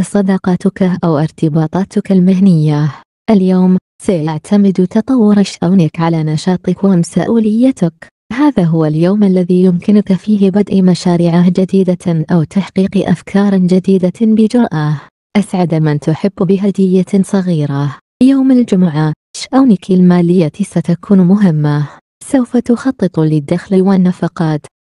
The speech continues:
أو تسدد المدفوعات، أو يكون لديك التزامات مالية مهمة أخرى. خلال هذا اليوم، هناك خبر سيفاجئك. سوف تتلقى عرضًا لا يجب أن ترفضه. إذا كنت من مواليد برج الجوزاء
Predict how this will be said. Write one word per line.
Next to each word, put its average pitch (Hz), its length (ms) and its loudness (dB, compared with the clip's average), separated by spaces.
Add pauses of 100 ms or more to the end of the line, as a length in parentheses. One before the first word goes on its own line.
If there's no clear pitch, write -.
(100)
أو 175 160 -2
تسدد 180 640 -4
المدفوعات، 185 720 0
أو 165 220 0
يكون 160 420 0
لديك 175 500 0
التزامات 156 680 -2
مالية 175 760 2
مهمة 202 840 2
أخرى. 151 440 -4 (240)
خلال 165 320 0
هذا 180 320 -2
اليوم، 180 440 2 (260)
هناك 170 380 2
خبر 175 440 -2
سيفاجئك. 185 960 -2 (260)
سوف 247 320 -6
تتلقى 185 640 -4
عرضًا 180 440 -2
لا 180 200 0
يجب 214 360 0
أن 170 340 0
ترفضه. 170 540 -2 (220)
إذا 165 220 0
كنت 202 300 0
من 185 280 2
مواليد 165 480 0
برج 214 360 -2
الجوزاء 190 640 0